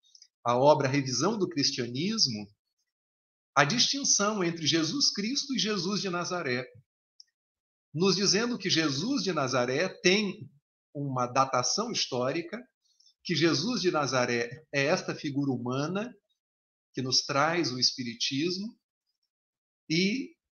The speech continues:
é alguém que esteve entre nós, que nasceu de uma mulher e veio nos mostrar como estabelecer passos seguros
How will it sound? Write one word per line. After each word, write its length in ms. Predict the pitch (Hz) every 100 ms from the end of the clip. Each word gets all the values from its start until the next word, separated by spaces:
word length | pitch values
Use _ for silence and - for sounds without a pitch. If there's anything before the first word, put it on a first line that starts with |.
| _ _ _ -
é 120 | 185
alguém 420 | 196 190 156 185
que 80 | 185
esteve 520 | - - 190 214 156
entre 260 | 156 143 135
nós, 560 | 117 139 180 190 - - - _ _ _ _
que 80 | 165
nasceu 540 | 151 147 - 180 214
de 80 | 165
uma 140 | 156 127
mulher 560 | 123 113 123 151 165 - - _ _ _ _ _ _ _ _ _ _ -
e 80 | 156
veio 260 | 175 190
nos 220 | 208 262
mostrar 640 | 214 202 - - 117 117 - - - _ _ _ _ _
como 640 | - 196 226 226 233 262 - _ _ _ _ _ _ -
estabelecer 800 | - 156 151 151 143 151 139 -
passos 480 | 170 220 - 214
seguros 800 | - 196 160 180 160 120 107 -